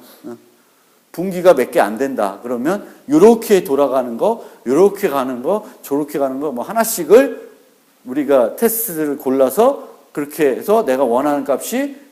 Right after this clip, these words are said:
나오나 봐야죠. 그런 거예요. 그리고 우리는 그걸 할 때 무식하게 이제는 메인 짜가지고 실행해 보는 것이 아니라 자동화된 도구들, 어, 자바는 제이유닛,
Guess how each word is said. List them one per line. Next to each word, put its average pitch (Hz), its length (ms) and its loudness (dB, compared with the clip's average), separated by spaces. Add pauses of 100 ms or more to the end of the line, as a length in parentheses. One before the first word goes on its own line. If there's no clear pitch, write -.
나오나 110 380 -2
봐야죠. 85 400 -16 (1700)
그런 135 220 0
거예요. 78 240 -16 (280)
그리고 285 680 2 (240)
우리는 196 460 0
그걸 156 300 2
할 165 240 -6
때 262 420 4 (520)
무식하게 175 540 0
이제는 143 460 0
메인 165 280 4
짜가지고 135 600 0
실행해 185 360 -6
보는 123 200 -10
것이 117 220 -10
아니라 117 500 -2 (480)
자동화된 139 680 -2
도구들, 113 420 -12
어, - 720 -20 (520)
자바는 143 560 0
제이유닛, 117 560 -6